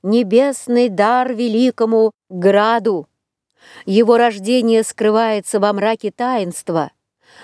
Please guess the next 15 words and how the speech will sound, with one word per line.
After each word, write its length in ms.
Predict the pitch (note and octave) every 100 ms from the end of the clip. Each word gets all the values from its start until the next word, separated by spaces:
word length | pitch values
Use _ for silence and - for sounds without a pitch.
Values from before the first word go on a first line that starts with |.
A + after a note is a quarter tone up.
| -
но 280 | F#3 G#3+ B3
благословение 1000 | G#3+ A#3 A3+ A3 A3 G#3 A#3+ A#3 A3 G#3
Всевышнего 920 | - G#3+ F#3+ B3+ C#4 A3 G#3+ F#3+ E3 _ _ _ _
явно 640 | - D#3 G3+ B3+ C4 B3+ C4
ознаменовало 880 | A#3+ A#3 A3 A#3 A3+ A3+ G#3 G#3 F3+
юношу. 680 | F#3 F#3+ F3 D3+ - - C#3 _ _ _ _ _ _ _ _ _ _
Чем 380 | - E4 C4 A#3+
небо 320 | A#3+ F#3 F#3
отличает 680 | F#3 G3+ - A3 F3+ E3
своих 360 | - F#3 G3 F#3+
избранных, 800 | - C4 F3+ E3 D#3+ D#3 D#3+ _ _ - -
когда 380 | - G3+ F#3+ G3+
сей 280 | - G#3+ G3+
вид 300 | E3+ G#3 G#3
геройский, 960 | F#3 A3 A3+ A3+ A3+ - - A#3+ A#3+